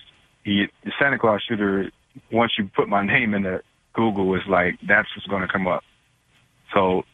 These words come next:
it's not, even though it does have exonerated, you're still open for public perception. You're still open. No one was in the courtroom other than me and my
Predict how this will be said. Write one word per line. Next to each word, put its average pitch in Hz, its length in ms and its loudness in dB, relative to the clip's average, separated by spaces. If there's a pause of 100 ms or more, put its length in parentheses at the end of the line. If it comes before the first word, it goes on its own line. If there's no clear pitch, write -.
(140)
it's 92 240 -6
not, 104 300 2 (180)
even 120 260 2
though 117 300 2 (100)
it 101 120 -6
does 104 260 0
have 110 160 2
exonerated, 104 840 0 (640)
you're 113 180 0
still 104 200 2
open 101 320 0
for 92 100 -2
public 95 340 -2
perception. 90 600 -4 (1000)
You're 87 140 -2
still 107 200 2
open. 98 320 0
No 120 140 4
one 123 220 2
was 107 140 0
in 113 100 0
the 101 80 -4
courtroom - 1400 -2
other 107 220 2
than 98 180 0
me 101 140 2
and 98 200 0
my 95 240 2